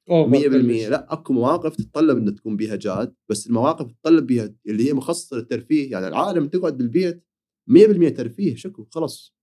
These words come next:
Speaker 2: يعني الأب راجع من الدوام، الابن راجع من الكلية، الأم تعبانة من الطبخ وتنظيف البيت،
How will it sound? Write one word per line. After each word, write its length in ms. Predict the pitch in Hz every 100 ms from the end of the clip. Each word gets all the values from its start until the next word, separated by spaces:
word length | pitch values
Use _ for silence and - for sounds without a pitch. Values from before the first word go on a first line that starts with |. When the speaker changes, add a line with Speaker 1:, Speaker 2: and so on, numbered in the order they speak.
| 101
Speaker 2:
يعني 300 | 92 98 -
الأب 360 | 113 107 147 147
راجع 240 | 135 123
من 80 | 117
الدوام، 460 | 113 117 113 117 120
الابن 600 | 101 101 104 101 107 135
راجع 280 | 127 120 120
من 80 |
الكلية، 640 | 123 117 120 113 113 139 - _ _ _ -
الأم 260 | 117 143 151
تعبانة 380 | 147 113 139 139
من 100 | 131
الطبخ 340 | 143 127 110
وتنظيف 380 | 123 117 135 131
البيت، 420 | 120 127 127 131